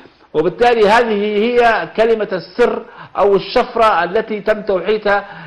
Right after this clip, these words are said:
لتنفيذ المخططات الإرهابية. فيما لو تأخرنا في إطلاق عملية الكرم لا سمح الله، لكان الآن هناك وضع كبير جدًا في التحالفات، لكانت ال-، لكان الأخوان الآن يتمتعون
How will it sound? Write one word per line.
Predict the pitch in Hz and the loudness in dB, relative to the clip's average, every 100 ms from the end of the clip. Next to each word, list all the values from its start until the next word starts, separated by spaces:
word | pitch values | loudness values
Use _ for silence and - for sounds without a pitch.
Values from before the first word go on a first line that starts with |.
| - | -12
لتنفيذ | 160 208 220 175 160 170 160 175 170 214 | -4 0 0 0 0 0 0 -4 -2 -2
المخططات | 196 180 175 180 180 | -2 -4 -6 -4 -2
الإرهابية. | 175 156 151 123 104 - - - - | 0 0 -2 -4 -8 -10 -20 -20 -12
فيما | - 180 | -4 2
لو | 254 | 2
تأخرنا | 247 220 214 254 254 220 | 2 0 0 0 -2 -4
في | 202 | -6
إطلاق | 190 233 226 170 | -6 -2 -2 -2
عملية | 180 190 226 202 | -2 -4 -4 -4
الكرم | 170 202 208 185 | -4 -2 0 -2
لا | 180 | -4
سمح | 175 - | -6 -4
الله، | 170 202 233 - - - - | -4 2 0 0 -10 -12 -4
لكان | 160 220 220 196 | 0 2 2 0
الآن | 160 208 214 196 | -2 -2 -2 -2
هناك | 175 202 196 | -2 -2 0
وضع | 190 190 233 233 202 - - _ | 0 0 2 0 0 -12 -20 _
كبير | - 175 214 | -10 -2 -2
جدًا | 220 196 185 | 0 -2 -4
في | |
التحالفات، | 196 175 180 190 - 170 135 - - - | -4 -2 2 0 2 0 -2 -8 -20 -8
لكانت | 185 226 226 226 | -2 0 0 0
ال-، | 185 190 | -4 -2
لكان | 190 214 220 | 0 0 0
الأخوان | 190 170 190 226 214 | -2 0 2 2 2
الآن | 190 160 208 226 214 | -4 -4 0 0 0
يتمتعون | 202 190 185 180 214 220 208 | -4 -6 -2 -2 0 0 0